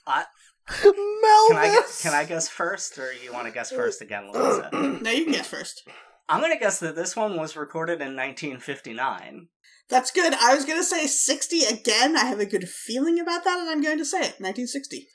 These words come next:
Speaker 2: Louisa wins this round. It was
Speaker 3: Hooray!
Speaker 2: nineteen sixty-three, the same
Speaker 1: Oh,
Speaker 2: year,
Speaker 1: wow.
Speaker 2: one month earlier than the Swinging Blue Jeans.
Speaker 3: There was so much of that then, it's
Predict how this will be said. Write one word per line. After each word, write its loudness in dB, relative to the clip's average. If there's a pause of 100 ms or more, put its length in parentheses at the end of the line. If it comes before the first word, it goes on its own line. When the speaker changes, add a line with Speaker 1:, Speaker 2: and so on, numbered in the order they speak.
(360)
Speaker 2:
Louisa 4
wins 4
this 4
round. 0
It -4
was 4
Speaker 3:
Hooray! -4
Speaker 2:
nineteen -2
sixty-three, -4
the -4
same 2
Speaker 1:
Oh, -2
Speaker 2:
year, 4
Speaker 1:
wow. 4
Speaker 2:
one 6
month 2
earlier 4
than -2
the -4
Swinging -8
Blue -4
Jeans. -14
Speaker 3:
There 4
was 4
so 2
much -2
of -2
that 4
then, 4
it's -2